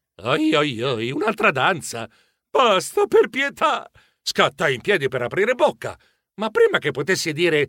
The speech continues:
"Squeet", Bonnie ci aveva trascinati tutti al centro del palco,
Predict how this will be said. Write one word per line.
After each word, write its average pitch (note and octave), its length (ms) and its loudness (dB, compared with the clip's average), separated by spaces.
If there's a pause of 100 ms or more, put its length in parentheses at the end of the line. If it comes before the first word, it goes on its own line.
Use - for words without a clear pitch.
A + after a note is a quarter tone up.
(120)
"Squeet", F#3+ 800 0 (420)
Bonnie B3+ 460 0
ci - 80 0
aveva F#3+ 280 2
trascinati F#3+ 640 -2
tutti B3 340 0
al E3 140 2
centro G#3 380 0
del E3 200 0
palco, A#2+ 480 -4